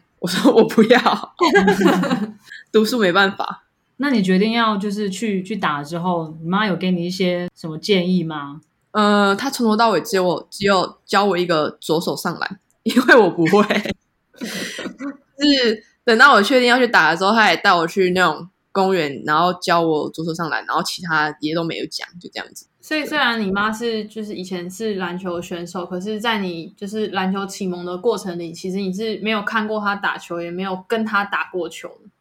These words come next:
Speaker 1: 没有，完-，完全没有，连听她讲她的故事也没有。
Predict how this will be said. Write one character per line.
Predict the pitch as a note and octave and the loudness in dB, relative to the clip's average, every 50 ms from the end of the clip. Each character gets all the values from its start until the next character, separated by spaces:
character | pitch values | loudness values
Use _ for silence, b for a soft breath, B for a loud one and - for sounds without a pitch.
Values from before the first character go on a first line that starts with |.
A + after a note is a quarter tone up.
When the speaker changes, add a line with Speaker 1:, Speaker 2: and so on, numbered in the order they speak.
| _ - | _ -8
Speaker 1:
没 | - F#3 F3+ | -4 -2 0
有， | F#3 F3+ F3 D#3+ C#3+ | 0 2 0 0 0
完-， | D3+ E3 D#3+ - _ - | -2 -2 -4 -4 _ -4
完 | F3 F3 | -4 -4
全 | F3 - - E3 | -4 -4 -6 -8
没 | D3 C#3+ C#3 C#3 | -8 -6 -8 -6
有， | B2+ A2+ - - | -6 -8 -8 -6
连 | - - F3 E3+ | -4 -4 -4 -2
听 | F3 A3 G#3 | 0 2 2
她 | G3+ G3+ G3+ | 4 4 4
讲 | G#3 G#3 - D#3 D#3+ E3 | 2 2 -2 -4 -2 0
她 | E3+ F3 | 0 0
的 | E3+ - | 0 0
故 | E3 D#3 | -4 -6
事 | - - | -4 -4
也 | D3 A#2 - _ | -6 -6 -6 _
没 | D#2 D2 | -12 -10
有。 | F#2 | -10